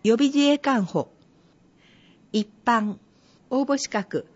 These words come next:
日本国籍を有する十八歳以上三十四歳未満の方。技能、日本国籍を有し、十八歳以上で国家資格免許などを有する方。資格により年齢の上限があります。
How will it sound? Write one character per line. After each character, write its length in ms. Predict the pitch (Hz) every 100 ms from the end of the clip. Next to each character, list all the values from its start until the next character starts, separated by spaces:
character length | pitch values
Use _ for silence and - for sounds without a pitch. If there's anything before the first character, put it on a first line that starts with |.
| _ -
日 120 | 220
本 200 | 294 285
国 200 | 277 277
籍 320 | - 208 196
を 100 | 175
有 220 | 190 208
す 160 | 208 190
る 160 | 135 156
十 220 | 233 269
八 180 | 277 254
歳 340 | - 247 240
以 40 |
上 280 | 185 160 123
三 300 | 180 277 254
十 160 | 190 175
四 220 | 220 240
歳 180 | 240 240
未 160 | 233 214
満 220 | 160 151
の 80 | 139
方。 280 | 131 139 - _ _ _ _ _ _ _ _ _ -
技 180 | 190 269
能、 300 | 226 143 123 _ _ _ _ _
日 120 | 196 226
本 200 | 285 277
国 180 | 277
籍 320 | - 220 214 180
を 100 | 175
有 220 | 185 175
し、 260 | - 123 - - _
十 140 | 233 262
八 180 | 277
歳 320 | - - 247 220
以 40 |
上 220 | 185 156
で 160 | 151 151 - -
国 160 | - 202
家 220 | - 269
資 100 | -
格 220 | 269 262
免 240 | 254 247 226
許 100 | 190
な 120 | 180
ど 120 | 160
を 60 | 156
有 180 | 214 220
す 140 | 233
る 100 | 170
方。 320 | 151 - - - _ _ _ _ _ _
資 160 | - -
格 260 | 247 262
に 120 | 240 233
よ 120 | 208
り 260 | 202 - - 214
年 260 | 254 262
齢 180 | 254 254
の 140 | 247
上 220 | 202 226 220
限 240 | 226 202
が 80 | 185
あ 60 |
り 120 | 170 156
ま 140 | 160
す。 160 | -